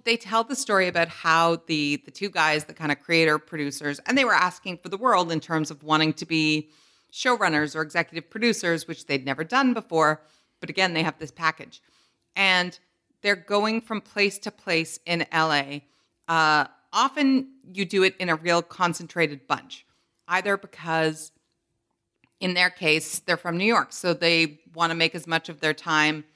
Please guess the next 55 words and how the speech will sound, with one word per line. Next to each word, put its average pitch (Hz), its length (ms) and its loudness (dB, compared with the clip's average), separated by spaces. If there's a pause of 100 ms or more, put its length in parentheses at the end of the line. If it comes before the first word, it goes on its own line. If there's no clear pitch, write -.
(560)
in 170 120 0
L 143 160 2
A 139 80 2
as 143 120 -2
possible. 220 640 0
And 180 120 -6
so - 80 -10
you 170 80 -4
might 170 220 0
pitch - 380 -4 (100)
three 180 180 -2
or 165 80 2
four 165 240 -2
times 160 400 0
in 147 80 -6
a 139 100 -2
day. 214 460 0 (720)
It's - 180 -4
good - 200 -10
for 170 120 -10
momentum, 156 480 -2
all 139 100 -2
that 131 200 -8
kind 143 120 -10
of 131 60 -14
thing. - 180 -20 (380)
But 208 120 -2
they 214 120 2
start 226 240 0
talking 240 460 -2
about 180 200 0
how 170 260 2
they 175 100 -4
were 175 100 2
provided 160 720 -2
a 165 60 -8
driver. - 460 -2 (360)
I 151 60 -8
don't 170 100 -2
wanna 220 140 0
malign 240 500 2
anybody, 165 540 -2 (420)
uh, 165 380 2
so - 160 -4
I'm 170 120 2
not 190 200 -2
sure 196 140 -4
if - 120 -12
the 170 80 -20
driver's 160 360 -2
provided 151 480 -4
by 139 180 2
C 196 260 -4
A 151 380 2
A - 20 -12